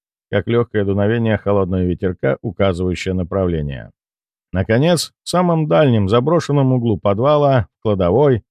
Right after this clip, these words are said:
заставленной старым уборочным инвентарём, Нюхаль остановился. Я почувствовал, как он материализовался у моих ног и начал нетерпеливо царапать когтями грязный бетонный пол. "Здесь?"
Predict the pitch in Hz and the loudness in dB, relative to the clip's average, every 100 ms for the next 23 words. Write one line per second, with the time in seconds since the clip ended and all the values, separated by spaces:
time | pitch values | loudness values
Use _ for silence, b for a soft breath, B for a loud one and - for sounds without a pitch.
0 | _ 98 113 - 147 135 123 117 - 135 | _ -4 -4 0 0 2 2 0 0 0
1 | 131 117 120 107 107 98 87 95 92 - | 2 0 0 -2 0 0 -2 -6 -6 -4
2 | 90 85 76 90 123 156 123 - _ _ | -4 -4 -2 0 2 2 -2 -6 _ _
3 | _ _ - 180 170 156 147 147 143 - | _ _ -2 0 2 0 0 -6 -4 -2
4 | 139 127 104 82 - 73 62 _ _ _ | 0 2 2 0 -4 -8 -10 _ _ _
5 | _ - 180 170 175 190 143 123 104 113 | _ -6 -2 0 0 0 2 0 2 0
6 | 120 113 110 120 117 117 151 156 123 113 | 0 0 0 0 0 0 2 2 0 0
7 | 107 104 - 160 151 131 127 131 139 123 | 0 0 -2 -4 -2 -2 0 0 2 0
8 | 92 113 123 123 87 120 143 143 120 113 | 0 -6 -2 -2 -2 -2 0 0 0 0
9 | 113 113 104 - 101 - 113 110 101 101 | 2 0 -4 -2 -4 0 0 2 2 0
10 | 90 95 92 - 95 92 85 92 78 64 | 0 -2 -4 -2 -2 -2 -4 -6 -8 -10
11 | _ _ _ _ 78 73 143 196 - | _ _ _ _ -8 0 2 2 -2